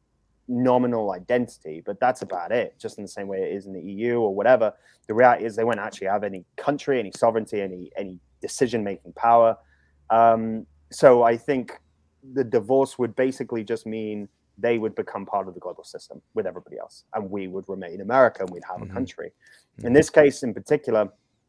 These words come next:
Speaker 1: I do think it's important we have to frame it this way. They're seceding, not us, right? Like, we
Speaker 2: Yeah.
Speaker 1: are the ones that are retaining America. We want to,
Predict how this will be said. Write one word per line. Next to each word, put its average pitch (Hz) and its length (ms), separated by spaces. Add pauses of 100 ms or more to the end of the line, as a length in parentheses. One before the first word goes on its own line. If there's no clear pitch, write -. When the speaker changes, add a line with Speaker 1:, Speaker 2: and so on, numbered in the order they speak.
(420)
Speaker 1:
I 113 160
do 120 200
think 117 160
it's 107 120
important 110 300
we 110 60
have 107 180
to 95 80
frame 123 300
it 104 100
this - 200
way. 92 240 (520)
They're 139 320
seceding, 101 540
not 98 160
us, - 380
right? 92 280
Like, 95 240
we 104 60
Speaker 2:
Yeah. 131 220
Speaker 1:
are - 20
the 123 80
ones 107 260
that 104 120
are 98 60
retaining 120 440
America. 101 520 (420)
We 131 120
want 135 360
to, 120 140